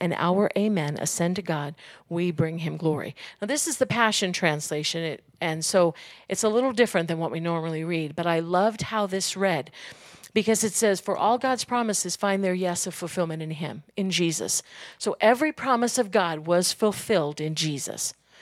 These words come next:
Okay, so now we've established that. So his yes, and when we say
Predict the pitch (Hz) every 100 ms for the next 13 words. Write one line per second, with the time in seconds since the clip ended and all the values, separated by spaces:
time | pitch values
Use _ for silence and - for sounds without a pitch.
0 | - - _ 175 170 175 147 - - 196
1 | 180 196 247 247 - - 208 190 175 -
2 | 285 190 156 - _ _ - - - -
3 | 226 190 - 294 311 302 277 165 180 -
4 | - - - 196 185 208 349 - 320 262